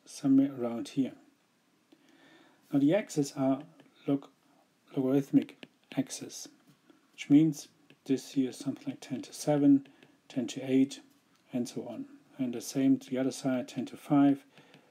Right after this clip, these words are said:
ten to four, and so on. And the same on the y-axis, there's also ten to seven, ten to eight, ten to five, ten to four, and so on. Now the rare earth elements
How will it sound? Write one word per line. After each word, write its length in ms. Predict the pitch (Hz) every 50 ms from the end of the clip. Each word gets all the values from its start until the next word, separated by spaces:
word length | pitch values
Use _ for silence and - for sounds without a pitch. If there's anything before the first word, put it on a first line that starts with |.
| _ _ -
ten 180 | - - 120 -
to 100 | - -
four, 440 | - - - 139 127 123 127 123 - _ _ _ _ _ _ _ _ _ _ -
and 160 | 120 110 -
so 160 | - 131 117
on. 240 | 117 120 120 120 - - _ _ _ -
And 140 | 143 147 147
the 40 | 139
same 340 | - - 127 120 123 120 117
on 80 | 110
the 80 | 110 110
y-axis, 760 | 120 127 139 151 147 143 139 139 - - 143 131 123 - - - _ _ _ - - _ - - - _
there's 140 | - 131 120
also 260 | 127 127 135 135 135
ten 280 | 123 - - - 127 120
to 100 | - 135
seven, 520 | - - - 131 127 127 127 127 120 113 - _ _ _ - - _ _ _ _ _ -
ten 220 | - - 131 117 -
to 140 | - - 123
eight, 380 | - 127 123 123 120 - - - - - - _ _ - _ _ _ _ - - _ - - _ _ - - _ _ - - -
ten 180 | - 131 117 104
to 80 | -
five, 800 | - - - - 135 123 123 123 127 127 - - - - - - - - _ - - -
ten 180 | - - - -
to 140 | - - -
four, 420 | - - - 120 113 113 110 107 - - _ _ - - _ _ - _ _ _ _ _ _ _ _ _ _ _ _ _ _ -
and 140 | - 120 113
so 180 | - 139 123 117 -
on. 160 | 107 - - - - _ _ _ _ _ _ _ _ _ _ _ -
Now 100 | 135 135
the 140 | 135 147 147
rare 260 | 151 156 160 156 147 156
earth 240 | 175 202 196 -
elements 440 | 165 147 127 117 - - 294 - -